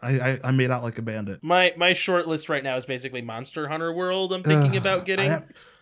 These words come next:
Speaker 1: I rage quit that game.
Speaker 2: I have friends that play it, and so I kinda
Speaker 1: Cool.
Speaker 2: have, like, someone to hold my hand and tell me what to do.
Speaker 1: I had someone to hold my hand and tell me what to do, and I rage quit that
Speaker 2: Oh.
Speaker 1: game. <laughs>
Speaker 2: Well, we shouldn't play Sea of Thieves together. I think you'd get very mad very quick.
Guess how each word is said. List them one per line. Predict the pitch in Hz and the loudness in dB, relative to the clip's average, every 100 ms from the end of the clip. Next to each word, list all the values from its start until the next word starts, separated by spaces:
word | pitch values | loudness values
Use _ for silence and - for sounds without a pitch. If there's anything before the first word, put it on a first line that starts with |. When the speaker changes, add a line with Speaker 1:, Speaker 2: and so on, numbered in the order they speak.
| _ - | _ 6
Speaker 1:
I | 226 | 8
rage | 165 170 120 | 10 6 6
quit | 131 117 | 0 0
that | 113 | -2
game. | 107 98 92 _ _ _ _ _ _ _ _ _ | -2 -6 -8 _ _ _ _ _ _ _ _ _
Speaker 2:
I | 180 240 | 6 8
have | 277 277 | 6 6
friends | 254 254 240 | 6 6 6
that | 254 254 | 2 2
play | 240 233 233 233 226 | 4 8 10 10 6
it, | 196 | 2
and | 185 | -2
so | - 202 | 4 6
I | 196 | 6
kinda | 196 202 196 | 6 6 8
Speaker 1:
Cool. | |
Speaker 2:
have, | 185 185 180 | 8 6 6
like, | 185 180 | 4 4
someone | - 180 180 | 2 2 2
to | |
hold | 156 165 160 | 4 2 2
my | 156 151 | 2 2
hand | 156 151 147 | 4 2 0
and | 143 | -4
tell | 151 147 | -2 -2
me | 143 | -2
what | 139 - | -4 -6
to | 135 | -4
do. | 139 | 6
Speaker 1:
I | 139 | 8
had | 185 156 - | 10 8 6
someone | 127 123 | 4 4
to | 120 | 4
hold | 127 | 4
my | 120 | 4
hand | 127 120 | 4 2
and | 110 | 2
tell | 123 | 0
me | 117 | 0
what | 117 | -4
to | 117 | -6
do, | 113 117 - - | -6 -6 -4 6
and | 165 | 10
I | 220 | 10
rage | 165 196 - | 10 6 4
quit | 139 | 2
that | 135 127 | 6 6
Speaker 2:
Oh. | |
Speaker 1:
game. | 123 113 120 226 285 226 | 6 4 2 -2 -8 0
<laughs> | 208 - - 240 - _ | 2 2 -2 -14 -16 _
Speaker 2:
Well, | - 139 139 139 - _ | -2 2 2 0 -8 _
we | 165 | -4
shouldn't | 175 233 208 | 0 0 0
play | 190 175 | 2 2
Sea | - 175 | 2 -2
of | 143 | -2
Thieves | 151 139 - | -2 -2 -4
together. | 131 135 135 | -2 0 2
I | 139 | 0
think | 156 147 | -2 -4
you'd | 131 | -4
get | 131 | -4
very | 135 135 127 | -4 -4 -2
mad | 127 120 120 | -4 -4 -6
very | 123 120 | -8 -8
quick. | - 131 202 - | -6 -6 -6 -12